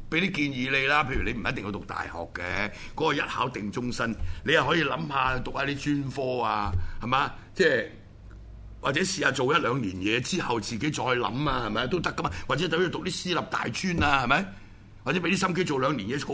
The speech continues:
一筆錢走去外國讀啊，又得㗎嘛，好多路㗎嘛，唔係一考定終身，唔一定要 Hong Kong U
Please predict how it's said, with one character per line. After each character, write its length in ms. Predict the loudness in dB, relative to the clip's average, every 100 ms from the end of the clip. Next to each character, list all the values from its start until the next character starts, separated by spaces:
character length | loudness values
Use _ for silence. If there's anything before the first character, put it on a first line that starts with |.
| 0
一 40 |
筆 80 | 0
錢 200 | 0 -2
走 120 | 0 2
去 60 |
外 120 | 2
國 180 | 2 -2
讀 160 | -2 0
啊， 100 | 4
又 160 | 4 4
得 100 | 0 0
㗎 80 |
嘛， 100 | -2
好 240 | 0 2 2
多 140 | 2
路 220 | 2 0
㗎 80 | 0
嘛， 160 | 2 2 0 -2
唔 60 |
係 160 | 2 2
一 160 | 2 2
考 180 | 2 2
定 200 | 0 2
終 180 | 2
身， 160 | 4 4
唔 60 | 4
一 40 | 2
定 160 | 2 0
要 100 | 0
Hong 160 | 0
Kong 220 | 0 0 2
U 260 | 2 2